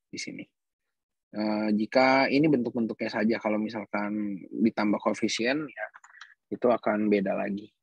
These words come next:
kemungkinannya. Baik, kalau saya clear, <clears throat> kita mulai untuk nomor yang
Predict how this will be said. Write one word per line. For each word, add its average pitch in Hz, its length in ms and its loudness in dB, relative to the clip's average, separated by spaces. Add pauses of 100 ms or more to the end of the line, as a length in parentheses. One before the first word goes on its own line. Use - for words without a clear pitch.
(120)
kemungkinannya. 101 720 -14 (1500)
Baik, 117 240 2 (400)
kalau 107 140 -2
saya 117 180 2
clear, 180 320 6 (240)
<clears throat> - 960 -2
kita 143 320 4
mulai 147 400 2
untuk 139 240 -6
nomor 123 320 0
yang - 100 -8